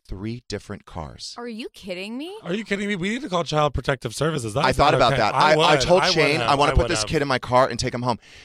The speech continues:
Speaker 1: He is running through the intersection. The mom is so far away now, the mom can't get him.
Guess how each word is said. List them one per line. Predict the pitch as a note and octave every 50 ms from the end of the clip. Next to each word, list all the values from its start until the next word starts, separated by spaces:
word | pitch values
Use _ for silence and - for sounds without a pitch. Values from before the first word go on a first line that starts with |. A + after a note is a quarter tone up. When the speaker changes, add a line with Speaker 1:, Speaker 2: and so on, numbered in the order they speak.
| - _ _ _ - - - - -
Speaker 1:
He | - - - D3+ C#3+
is | C3+ B2 A2+
running | G#2 A2 A#2 A#2+ C3 D3 E3 F#3 G3+ G#3
through | - - D3+ D3+
the | C#3+ C#3 D2
intersection. | G2 A2+ G#2+ - - - - - - F2 D#2 - -
The | A#2
mom | A2+ A#2 B2 C#3+ E3 F#3 G3 - _ _ _
is | - A#2
so | - - C#3 D3+
far | - - D#3+ D3
away | C3+ A#2 B2+ C#3+
now, | D#3 A2+ E2+ F2 E2+ _
the | - A2+
mom | A2 A#2 C3 -
can't | - C#3 G#2+ -
get | - G#2 F2+
him. | D2+ F#2+ B2